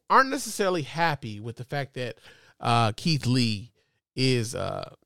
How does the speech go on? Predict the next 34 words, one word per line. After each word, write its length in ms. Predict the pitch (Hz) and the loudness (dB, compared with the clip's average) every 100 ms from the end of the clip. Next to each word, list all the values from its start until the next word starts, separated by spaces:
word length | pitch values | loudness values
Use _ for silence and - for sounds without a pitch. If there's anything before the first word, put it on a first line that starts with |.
| _ _ _ | _ _ _
is 180 | 135 123 | -4 0
actually 300 | 123 120 113 | 0 0 -4
talking 400 | - 135 127 110 | 0 2 2 -2
about 380 | 98 92 - - | -4 -4 -6 -4
his 200 | 127 113 | -4 -4
experiences 920 | 95 - 110 98 82 - 71 - - - _ _ _ _ | -6 -4 -4 -4 -8 -10 -10 -10 -12 -14 _ _ _ _
at 160 | 120 110 | -8 -8
these 240 | 110 104 | -10 -10
restaurants, 600 | 57 - - - - - | -12 -12 -14 -16 -20 -8
right? 280 | 107 120 - | -4 -4 -2
They're 140 | 147 | -2
not 320 | 165 185 180 165 | 4 4 4 0
necessarily 520 | 190 180 196 170 160 | 0 2 4 4 2
happy 300 | 160 151 127 | 0 0 -2
about 280 | - 104 98 | -4 -6 -6
it. 60 | - | -6
And 160 | 139 | 2
one 140 | 240 277 | 4 8
of 60 | |
those 160 | 240 226 | 6 6
people 260 | 214 190 | 0 -4
just 180 | 170 175 | -4 -4
so 80 | 170 | -2
happened 300 | 151 185 165 | 2 2 2
to 80 | 160 | 4
be 240 | 151 139 - - - - | 4 4 -2 -18 -20 -10
Chad 360 | - 185 185 190 | 4 8 10 10
Ochocinco, 840 | 175 156 156 - 160 135 127 127 - - - | 8 8 6 6 4 6 8 6 4 -8 -6
Chad 380 | - 165 175 151 | 6 10 10 8
Johnson, 560 | 165 147 135 139 135 - _ _ | 6 6 4 2 -2 -4 _ _
formerly 340 | 175 175 170 156 | 2 4 6 6
of 100 | 143 | 6
the, 260 | 127 127 | 4 4
uh, 460 | 120 110 104 50 | 4 2 0 -2